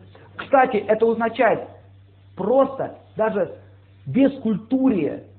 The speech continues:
элементарное неуважение к человеку. Человек смотрит фильм, они, заметил, даже обрезают, ну хотя бы ладно, там в каком-то неинтересном месте,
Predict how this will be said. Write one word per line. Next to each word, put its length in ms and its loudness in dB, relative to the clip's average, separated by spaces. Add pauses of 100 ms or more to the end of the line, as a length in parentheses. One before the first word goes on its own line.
(120)
элементарное 720 2
неуважение 640 0
к 60 -16
человеку. 640 -6 (640)
Человек 440 2
смотрит 320 2 (120)
фильм, 420 -2 (160)
они, 220 0
заметил, 280 0
даже 200 0
обрезают, 640 2 (200)
ну 60 -6
хотя 180 0
бы 80 0
ладно, 220 2
там 100 -4
в 40 -8
каком-то 280 -8
неинтересном 420 -4
месте, 300 -8